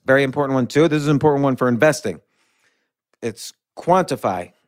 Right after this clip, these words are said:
This is what Carl Sagan says. "If whatever it is you're explaining has some way to measure it, some numerical quantity attached to it, you'll be better able to discriminate among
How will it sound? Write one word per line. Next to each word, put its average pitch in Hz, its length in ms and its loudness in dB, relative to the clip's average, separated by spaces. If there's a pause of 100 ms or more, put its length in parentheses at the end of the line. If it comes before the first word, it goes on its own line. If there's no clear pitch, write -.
(380)
This 123 120 -4
is 113 60 -16
what 113 140 -2
Carl 104 180 0
Sagan 104 300 -6
says. 147 260 -6
"If 196 240 0
whatever 156 340 2
it 165 60 2
is 156 180 2
you're 135 160 2
explaining 131 540 0
has 120 260 0
some 127 360 0 (160)
way 123 220 0
to 110 100 -8
measure 110 440 0
it, 110 200 -4
some 143 440 -2
numerical 127 480 0
quantity 120 420 -2
attached 156 480 -4
to 101 80 0
it, 107 140 0 (300)
you'll 135 120 -6
be 156 100 0
better 180 400 0
able 160 280 -2
to 127 80 -10
discriminate 147 520 0
among 135 400 0